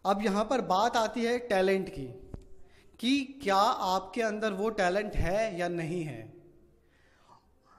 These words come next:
गाइस, अगर देखा जाए तो टैलेंट हर इंसान के अंदर होता है, बस उसको आइडेंटिफाई करने की ज़रूरत होती है। आपको पहचानना होता है कि मेरे अंदर कौन सा टैलेंट है।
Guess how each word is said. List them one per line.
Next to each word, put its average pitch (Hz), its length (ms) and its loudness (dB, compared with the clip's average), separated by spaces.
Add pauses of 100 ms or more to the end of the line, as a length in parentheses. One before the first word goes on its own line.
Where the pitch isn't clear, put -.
(400)
गाइस, 254 300 6
अगर 311 180 6
देखा 208 380 8
जाए 240 220 8
तो 302 140 4
टैलेंट 247 460 6
हर 214 200 4
इंसान 254 380 4
के 254 100 0
अंदर 226 280 6
होता 180 300 2
है, 131 180 -4 (920)
बस 233 360 8 (100)
उसको 240 320 4
आइडेंटिफाई 240 580 6
करने 226 300 0
की 220 120 -4
ज़रूरत 190 260 0
होती 147 260 -6
है। 113 180 -14 (960)
आपको 202 320 8
पहचानना 220 600 6
होता 214 340 6
है 254 80 6
कि 247 120 0
मेरे 214 260 6
अंदर 240 240 4
कौन 220 220 2
सा 220 100 2
टैलेंट 170 400 0
है। 131 140 -4